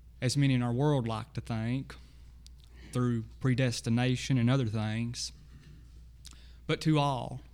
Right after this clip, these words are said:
Anybody living on any continent, of any race, and as the, as if they're at the age of accountability, can become a member of that wonderful church he established,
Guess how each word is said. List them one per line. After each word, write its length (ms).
Anybody 440
living 340
on 160
any 460
continent, 560
of 120
any 180
race, 760
and 100
as 220
the, 240
as 320
if 140
they're 180
at 80
the 120
age 280
of 100
accountability, 920
can 120
become 320
a 60
member 440
of 100
that 340
wonderful 340
church 520
he 140
established, 880